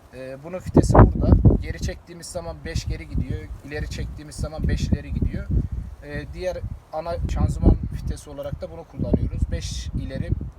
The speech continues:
yani ileri attıkça vites büyüyor, geri çektikçe vites küçülüyor arkadaşlar.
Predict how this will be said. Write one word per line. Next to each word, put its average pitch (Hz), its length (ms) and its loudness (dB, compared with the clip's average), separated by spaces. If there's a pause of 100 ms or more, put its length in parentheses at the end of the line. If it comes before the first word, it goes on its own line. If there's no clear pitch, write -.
(680)
yani 135 200 -12 (120)
ileri 175 260 -6
attıkça 175 340 -12
vites - 420 -14
büyüyor, 170 340 -12 (400)
geri 160 180 -12
çektikçe 160 480 -14
vites - 280 -12
küçülüyor 127 400 -14
arkadaşlar. 117 500 -14